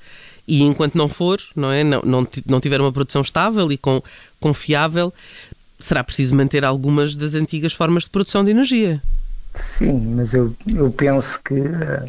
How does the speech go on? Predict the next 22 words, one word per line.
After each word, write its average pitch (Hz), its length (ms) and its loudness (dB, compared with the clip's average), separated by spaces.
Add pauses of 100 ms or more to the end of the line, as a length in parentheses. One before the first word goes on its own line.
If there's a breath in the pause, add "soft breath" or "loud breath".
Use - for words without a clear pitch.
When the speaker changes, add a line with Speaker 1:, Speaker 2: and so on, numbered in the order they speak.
(100)
Speaker 2:
à 127 120 -4
parte 120 320 -4
da 120 80 0
cop 117 300 -2
vinte 120 180 2
e - 40 -10
seis, 120 340 2
é 123 60 4
isso 120 180 2
que - 100 -2
está 120 60 2
a 113 40 -4
continuar 120 460 0
a - 20 2
acontecer. 127 540 -2
Ou 113 60 -12
seja, 110 260 -12
eu 113 100 -6
vejo 117 200 0
os 110 60 -4
Estados 117 320 -2
Unidos 120 400 2